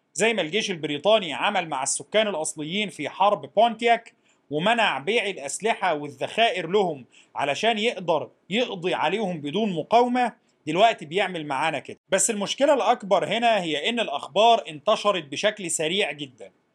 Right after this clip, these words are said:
ومع الانتشار السريع ده الأخبار بتتنقل غلط، وبيتنقل معاها إشاعات كتير جدًا.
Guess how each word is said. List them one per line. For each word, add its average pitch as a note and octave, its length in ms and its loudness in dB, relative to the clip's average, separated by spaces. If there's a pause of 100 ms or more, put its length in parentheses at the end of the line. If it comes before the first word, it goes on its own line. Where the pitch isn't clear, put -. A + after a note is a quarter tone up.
(380)
ومع G#3+ 520 2
الانتشار D#3 640 0
السريع G3 480 0
ده F#3+ 300 0 (340)
الأخبار D#3+ 540 4
بتتنقل E3 640 -2
غلط، C3 480 -6 (400)
وبيتنقل F3 480 0
معاها F#3+ 580 0
إشاعات D#3+ 560 0
كتير G3 340 -4
جدًا. B2+ 400 -10